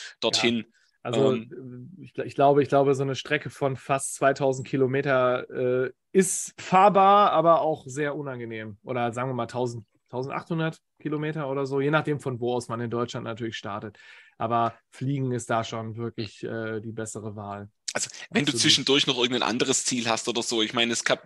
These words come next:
Speaker 1: man kann ja vielleicht noch ein Wochenende woanders noch machen oder, ähm, ne, also wenn du einen Zwischenstopp hast, macht's vielleicht sogar Sinn, aber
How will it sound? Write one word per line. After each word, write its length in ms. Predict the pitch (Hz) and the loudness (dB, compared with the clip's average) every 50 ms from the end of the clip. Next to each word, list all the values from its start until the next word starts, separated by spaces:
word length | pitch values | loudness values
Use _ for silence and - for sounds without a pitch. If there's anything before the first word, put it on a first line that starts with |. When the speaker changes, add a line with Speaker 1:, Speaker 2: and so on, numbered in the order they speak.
| 90 76 - | -14 -10 -10
Speaker 1:
man 220 | - - 60 76 107 | -10 -8 -6 -8 -4
kann 160 | - 120 117 | -2 0 0
ja 60 | 123 | 0
vielleicht 240 | - - 113 113 - | 2 2 0 2 2
noch 80 | 120 110 | -2 -2
ein 80 | 113 | -2
Wochenende 400 | 110 113 131 120 107 113 117 113 | -2 -2 0 -2 -2 -2 -2 -2
woanders 340 | 107 101 92 120 131 135 - | -2 -2 -2 0 -2 -2 -2
noch 180 | 131 123 - - | -2 -4 -4 0
machen 380 | 117 120 123 135 131 123 117 | 0 0 0 0 -2 -6 -6
oder, 720 | - - 117 113 120 117 113 110 73 67 101 110 110 110 | -6 -6 -4 -4 -4 -4 -4 -4 -6 -4 -4 -4 -2 -4
ähm, 260 | 110 113 110 107 107 - - - - - | -4 -6 -8 -10 -12 -12 -14 -14 -12 -10
ne, 260 | - 113 117 123 - | -6 -4 -2 -2 0
also 200 | - - 113 120 | -2 -2 -2 0
wenn 100 | 120 117 | -2 -2
du 80 | 113 120 | -2 -2
einen 80 | 117 113 | -4 0
Zwischenstopp 480 | - 151 - 175 - - 139 127 - | 2 2 2 2 2 2 2 2 2
hast, 300 | - 131 - - - - | 2 0 0 0 -6 0
macht's 240 | 113 135 - - - | 0 0 0 0 -4
vielleicht 240 | - 143 135 135 - | 0 0 0 0 0
sogar 240 | - 120 123 117 117 | -2 -2 -2 -2 0
Sinn, 180 | - 120 117 | -2 -4 -2
aber 300 | 101 73 104 107 110 107 | -2 -4 -2 -2 -4 -6